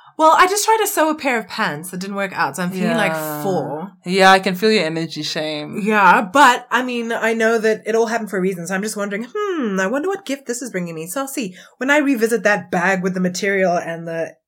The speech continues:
Speaker 1: in inverted commas, pants, we'll see what they look like. We'll see what comes to me. Maybe they'll become dungarees. Maybe they'll become a ball gown. Who knows?
Speaker 2: Okay. And I wanna actually pick this up later, all happening for a reason, about that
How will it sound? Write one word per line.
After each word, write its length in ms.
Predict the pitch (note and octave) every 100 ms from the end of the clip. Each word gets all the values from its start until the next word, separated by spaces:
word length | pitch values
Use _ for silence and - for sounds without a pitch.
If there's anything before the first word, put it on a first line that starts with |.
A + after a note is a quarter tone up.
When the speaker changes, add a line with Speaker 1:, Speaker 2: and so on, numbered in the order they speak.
| -
Speaker 1:
in 80 | G3
inverted 380 | F#3 D3 F#3+ F#3+
commas, 280 | G3+ F3+ F3+
pants, 480 | A#3+ G3 B3 - - _ _ _
we'll 80 | E4+
see 140 | D#4 F#4
what 140 | F#4+
they 80 | E4
look 160 | C4+ A3+
like. 360 | D#3+ D3+ -
We'll 100 | A#3+
see 140 | A#3+ A#3+
what 120 | A3+
comes 240 | G3 F#3
to 60 | F3
me. 120 | E3
Maybe 240 | F#3 G3+
they'll 120 | B3 A3+
become 260 | A3 G3
dungarees. 580 | F#3 F3+ F3+ E3+ C#3+ D3
Maybe 200 | E3+ F#3+
they'll 100 | F#3+
become 260 | F3+ F#3 F3
a 60 |
ball 180 | D#3 D#3+
gown. 280 | E3 C3 D3+
Who 80 | G3+
knows? 460 | G#3 D#3 F3+ - _ -
Speaker 2:
Okay. 360 | E3 - D#3 C#3+ - - -
And 160 | G3+
I 80 | G3
wanna 220 | G3+ G#3
actually 340 | E3+ F3+ F3+ F3
pick 180 | F3+
this 180 | F#3 -
up 140 | D#3+ C#3+
later, 500 | C#3+ D3 A#2+ E3+ A3 - _ -
all 160 | F#3
happening 380 | F3 E3+ F3 C#3+
for 180 | E3 D3+
a 20 |
reason, 380 | D3 C#3+ C#3+ C3
about 360 | C#3+ C#3 C3+
that 420 | C#3 B2 - -